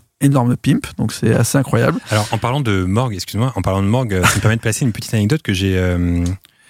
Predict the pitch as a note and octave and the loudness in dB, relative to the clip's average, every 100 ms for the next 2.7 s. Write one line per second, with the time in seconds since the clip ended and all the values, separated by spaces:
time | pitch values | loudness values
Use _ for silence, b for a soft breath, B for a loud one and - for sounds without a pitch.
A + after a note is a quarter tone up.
0 | b b - G#2+ F#2+ G#2 G#2+ B2+ C3+ F2+ | b b -4 -2 0 0 0 0 0 -2
1 | - C#3+ - A2+ G2+ F2+ F#2+ D#3+ F3+ G3+ | -2 -4 -2 -2 0 -2 0 0 0 -4
2 | - D3+ A2+ - G#2 G2 | -2 -2 -2 -4 -2 -2